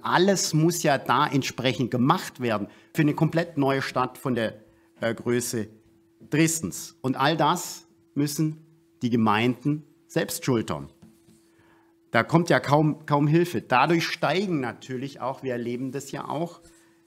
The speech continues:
die Sozialausgaben, Jugendhilfeausgaben und so weiter. Allein, äh, die Personalkosten. Wenn Sie das einfach mal sehen, womit sind denn die Jugendämter beschäftigt?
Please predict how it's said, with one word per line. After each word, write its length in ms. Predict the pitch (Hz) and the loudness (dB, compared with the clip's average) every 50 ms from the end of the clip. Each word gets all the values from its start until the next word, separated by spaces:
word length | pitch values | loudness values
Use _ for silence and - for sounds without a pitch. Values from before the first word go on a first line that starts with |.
| _ - | _ -8
die 60 | 131 | -4
Sozialausgaben, 960 | 117 151 113 107 131 120 131 143 151 151 - - 160 151 151 151 170 165 160 - - - _ _ _ _ | -4 -2 -2 0 2 2 4 2 2 0 -2 -2 0 0 0 0 -2 -4 -8 -10 -16 -20 _ _ _ _
Jugendhilfeausgaben 1120 | - 147 147 139 135 - 147 143 147 143 143 - - 135 131 - - 135 123 123 123 127 | 0 0 0 0 0 0 0 0 0 0 -2 -2 -2 -4 -4 -2 0 2 2 2 2 0
und 120 | 127 123 | -4 -4
so 120 | - 143 120 | -2 0 0
weiter. 320 | 127 156 180 175 135 110 | 0 0 0 0 0 0
Allein, 400 | 113 120 120 120 131 143 147 135 | 2 2 2 4 4 4 2 2
äh, 100 | - 131 | 0 -2
die 80 | 120 131 | -4 -2
Personalkosten. 1400 | - 143 135 135 131 143 135 135 131 123 139 170 190 190 - - - 120 104 101 - - - - - 98 85 80 - _ - _ _ _ _ _ _ _ _ _ _ _ _ _ _ _ _ _ _ _ _ _ _ _ _ _ _ _ _ - | 0 2 2 2 4 2 2 2 2 2 2 2 0 0 -4 -6 -4 -2 -2 -2 -4 -4 -6 -6 -10 -10 -12 -12 -12 _ -20 _ _ _ _ _ _ _ _ _ _ _ _ _ _ _ _ _ _ _ _ _ _ _ _ _ _ _ _ -2
Wenn 160 | 127 135 127 | 0 0 2
Sie 60 | - 135 | 2 0
das 140 | 135 120 | 0 0
einfach 220 | - 131 131 143 139 | 0 -2 0 2 2
mal 180 | 127 127 120 | 2 2 2
sehen, 280 | 101 127 147 156 131 113 | 2 0 2 2 2 2
womit 260 | 135 151 170 175 165 - | 2 2 2 2 0 2
sind 200 | - 160 151 156 | 0 0 2 2
denn 120 | 147 143 | 0 2
die 140 | 143 139 127 | 2 0 0
Jugendämter 640 | 127 160 190 220 196 - - 127 131 135 135 143 131 | 0 0 2 0 -2 -2 -2 -2 -2 -2 -2 -2 -2
beschäftigt? 720 | 123 131 - - 254 - - - 104 87 - - _ | -2 -4 -4 -6 -10 -10 -8 -8 -8 -8 -8 -16 _